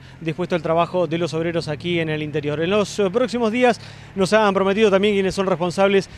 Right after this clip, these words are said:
de esta obra poder recorrer el lugar, poder recorrer las instalaciones y poder mostrarles entonces cuál es la situación, cómo está nuestro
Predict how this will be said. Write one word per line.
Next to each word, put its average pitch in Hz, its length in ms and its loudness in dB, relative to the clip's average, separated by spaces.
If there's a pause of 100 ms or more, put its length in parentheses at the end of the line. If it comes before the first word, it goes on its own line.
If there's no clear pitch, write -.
(160)
de 185 80 2
esta 190 180 4
obra 214 200 4
poder 208 420 4 (120)
recorrer 190 680 2
el 185 100 2
lugar, 185 320 4
poder 175 300 2
recorrer 175 460 0
las 165 380 2 (360)
instalaciones 180 1080 -2 (200)
y 175 260 -2
poder 185 240 -6
mostrarles 175 440 -6
entonces 156 360 -8
cuál 170 220 -6
es 160 160 -10
la 151 120 -10
situación, 147 380 -10
cómo 190 240 -4
está 151 240 -6 (340)
nuestro 160 680 -4